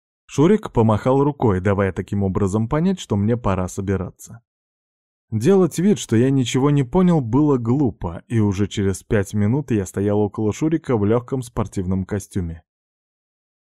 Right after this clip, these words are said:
"Правильно экипировался!" Неизвестно почему похвалил меня Шурик.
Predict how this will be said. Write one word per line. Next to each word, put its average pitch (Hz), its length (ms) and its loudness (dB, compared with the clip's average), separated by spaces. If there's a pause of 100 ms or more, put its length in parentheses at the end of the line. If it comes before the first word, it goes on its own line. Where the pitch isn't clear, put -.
(260)
"Правильно 170 640 6
экипировался!" 131 840 0 (240)
Неизвестно 101 560 0
почему 170 340 0
похвалил 117 480 0
меня 101 280 -2
Шурик. 87 440 -8